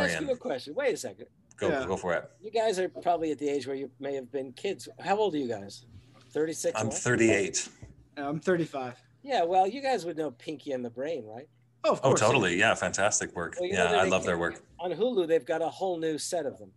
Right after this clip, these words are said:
Speaker 2: Oh, I didn't know that.
Speaker 1: Ah, you see? You, you, and you call yourself up on popular culture. You're kidding.
Speaker 3: No, I did know that. I did know that. I haven't checked
Speaker 1: By
Speaker 3: them
Speaker 1: the
Speaker 3: out
Speaker 1: way,
Speaker 3: yet.
Speaker 1: they're really g-, it's part of Animaniacs. It, it's this, it's built into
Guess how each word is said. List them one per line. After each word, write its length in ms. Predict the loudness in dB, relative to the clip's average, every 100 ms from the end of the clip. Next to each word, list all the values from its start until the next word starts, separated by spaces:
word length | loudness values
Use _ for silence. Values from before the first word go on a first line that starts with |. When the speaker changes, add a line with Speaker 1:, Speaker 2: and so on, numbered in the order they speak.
| _ _ _ _ _ _ _ _ _ _
Speaker 2:
Oh, 100 | 4
I 40 |
didn't 160 | 4 6
know 140 | 4
that. 300 | 4 2 -2 -18 _
Speaker 1:
Ah, 140 | 2 2
you 160 | 0
see? 340 | 0 2 2 2
You, 220 | -4 -6
you, 120 | -8 -18 _ -16
and 80 | -8
you 80 | -6
call 200 | -2 0
yourself 420 | 0 -4 -4 -4 -8 -12
up 160 | -8
on 100 | -8
popular 380 | -6 -8 -8 -8
culture. 340 | -8 -8 -8
You're 120 | -10 -10
kidding. 220 | -2 2
Speaker 3:
No, 120 | 6
I 140 | 6
did 260 | 6 4 2
know 180 | 0 -4
that. 320 | -6 -8 -12 _
I 120 | -8
did 240 | -4 -6 -6
know 120 | -10
that. 280 | -10 -12 -16 _
I 80 | -2 0
haven't 220 | 0 0
checked 220 | -2 0
Speaker 1:
By 80 | 2
Speaker 3:
them 80 | 4
Speaker 1:
the 0 |
Speaker 3:
out 40 |
Speaker 1:
way, 60 | 2
Speaker 3:
yet. 80 | 4
Speaker 1:
they're 160 | 2
really 320 | 4 2 2 -2
g-, 80 | -6 _ -14 -8
it's 220 | -8 -10 _
part 180 | -2 0
of 80 |
Animaniacs. 840 | 0 0 2 0 0 -2 -4 -10 -10
It, 120 | -10 -8
it's 240 | -14 -14
this, 280 | -6 -6 -6
it's 220 | -12 -12 -12 2
built 240 | 2 4
into 220 | -2 0